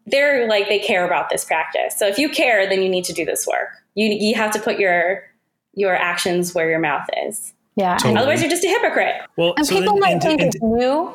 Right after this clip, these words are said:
Speaker 2: People might think, "Oh, this is new to me." But the thing is, it's all around you.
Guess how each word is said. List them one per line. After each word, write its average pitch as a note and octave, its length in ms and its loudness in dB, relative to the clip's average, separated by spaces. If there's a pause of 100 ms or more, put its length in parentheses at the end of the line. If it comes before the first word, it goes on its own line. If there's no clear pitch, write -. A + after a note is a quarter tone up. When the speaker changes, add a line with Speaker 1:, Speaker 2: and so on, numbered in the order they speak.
Speaker 2:
People C4+ 260 0
might B3 180 2
think, B3+ 200 0
"Oh, C#4+ 120 2
this D4 220 0
is C4+ 160 2
new C4+ 260 2
to C4 120 2
me." G3 360 0
But G#3 120 0
the A#3+ 100 0
thing C4+ 160 0
is, B3+ 140 0
it's A#3+ 140 0
all A#3 220 2
around F#3+ 400 0
you. - 300 -2